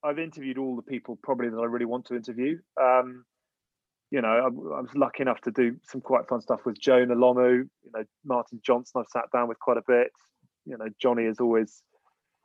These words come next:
uh, a very interesting guy to talk to. He's got many layers and many thoughts. Um,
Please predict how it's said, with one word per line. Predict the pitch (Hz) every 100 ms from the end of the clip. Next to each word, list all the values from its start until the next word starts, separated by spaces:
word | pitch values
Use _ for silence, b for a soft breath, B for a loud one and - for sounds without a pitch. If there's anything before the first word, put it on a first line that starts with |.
| _ _ -
uh, | 113 -
a | 123
very | 135 120
interesting | 131 123 - 113
guy | 123 117
to | 110
talk | - 127 131
to. | - 123
He's | 120 107
got | 117 120 _ -
many | 120 120
layers | 120 120 113 113 113
and | 117
many | 113 101
thoughts. | 127 113 127 202 - - -
Um, | 127 120 120 123 123